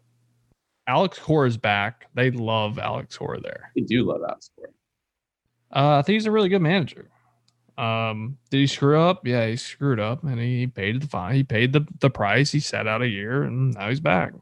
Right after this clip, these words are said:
Speaker 1: So that's for another conversation. But I like the signs. Kike, Kike Hernandez, and I, you know, I like this term, Swiss Army knife.
Speaker 2: Yeah.
Speaker 1: Plug him in anywhere,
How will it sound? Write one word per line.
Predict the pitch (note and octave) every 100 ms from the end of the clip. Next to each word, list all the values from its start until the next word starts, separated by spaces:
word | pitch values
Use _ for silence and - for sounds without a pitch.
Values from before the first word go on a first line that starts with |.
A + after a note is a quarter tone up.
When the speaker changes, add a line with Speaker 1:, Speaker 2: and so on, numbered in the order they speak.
| -
Speaker 1:
So | - G2+ - _ _ _ _ _ _ _ _ _ _ _ _ _ - - - _
that's | B2 B2+ -
for | C3
another | C3 B2
conversation. | B2 B2+ A2+ - B2+ C3+ A2+
But | G2+ F#2+
I | C3
like | C#3 F3 -
the | -
signs. | - C3 D#3+ E2+ - -
Kike, | - C#3 C3+ C3 F#3+ - _ _ _ _ _ - - _ _ _ _ _
Kike | - C3 C#3
Hernandez, | C3 B2 B2 B2+ C3+ C3+ - _ _ _ _ -
and | C3 A#2
I, | A#2+ A#2+ - -
you | - B2+
know, | B2+
I | C3
like | A#2+ B2
this | A#2+ -
term, | D3 C3+ A#2+ B2+ -
Swiss | - F#2+ A2 C3+
Army | C3+ D3 A#2
knife. | A2 A2 C3 - - _ _
Speaker 2:
Yeah. | G#2+ -
Speaker 1:
Plug | B2 B2+
him | C3
in | C3
anywhere, | C3+ C#3+ B2+ A2+ G#2+ B2